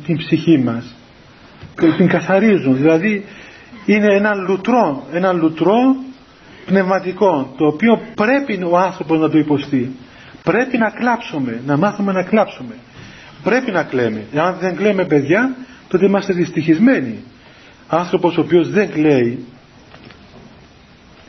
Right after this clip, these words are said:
έστω και εσωτερικά είπαμε, μπορεί εξωτερικά μην τρέχουν να μάθει το, αλλά μέσα του, μέσα στην ψυχή του να μάθει να κλαίει,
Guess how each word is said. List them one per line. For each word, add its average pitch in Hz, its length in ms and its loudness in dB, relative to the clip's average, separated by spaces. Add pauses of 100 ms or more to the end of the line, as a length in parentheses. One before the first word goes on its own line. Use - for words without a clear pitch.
(540)
έστω 208 360 0
και 180 120 0
εσωτερικά 233 540 0
είπαμε, 127 260 -2
μπορεί 143 220 2
εξωτερικά 175 420 2
μην 254 160 4
τρέχουν 151 200 -2
να 135 60 2
μάθει 123 260 -2
το, 131 120 2
αλλά 156 240 2
μέσα 180 320 -2
του, 127 200 -12
μέσα 165 140 -4
στην 156 120 -12
ψυχή - 280 0
του 147 80 2
να 143 80 4
μάθει 160 180 -2
να 147 80 0
κλαίει, 135 340 2